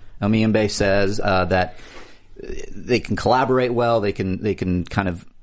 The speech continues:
insert Spider-Man into the wo-, into the, the world creation that they're doing over there. So I like it.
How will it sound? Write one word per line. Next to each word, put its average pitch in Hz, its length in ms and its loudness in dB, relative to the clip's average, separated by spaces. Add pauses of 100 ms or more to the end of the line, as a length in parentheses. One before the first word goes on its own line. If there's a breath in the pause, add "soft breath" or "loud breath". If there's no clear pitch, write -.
(160)
insert 117 440 0
Spider-Man 110 440 -2
into 95 120 -4
the 95 80 -2
wo-, 95 160 -2
into 98 380 -4
the, 90 360 0
the 95 100 -4
world 107 280 0
creation 113 440 0
that 107 120 2
they're 107 100 0
doing 110 320 2
over 110 200 2
there. 110 200 2
So 104 340 0
I 113 120 0
like 151 220 2
it. - 160 -8